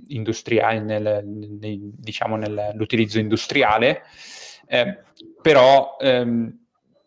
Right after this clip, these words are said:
diciamo che, eh, non è neanche mai stato provato l-, la creazione di un bene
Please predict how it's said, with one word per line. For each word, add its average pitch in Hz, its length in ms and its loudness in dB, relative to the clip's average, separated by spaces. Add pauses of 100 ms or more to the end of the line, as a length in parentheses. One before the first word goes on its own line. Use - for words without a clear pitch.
diciamo 139 640 0
che, 127 520 0
eh, 123 300 0
non 135 280 2
è 135 100 4
neanche 135 380 0
mai 123 140 0
stato 123 340 -2
provato 127 840 2
l-, 117 1120 0
la 127 120 2
creazione 135 680 2
di 123 140 -2
un 120 340 -2
bene 127 640 -2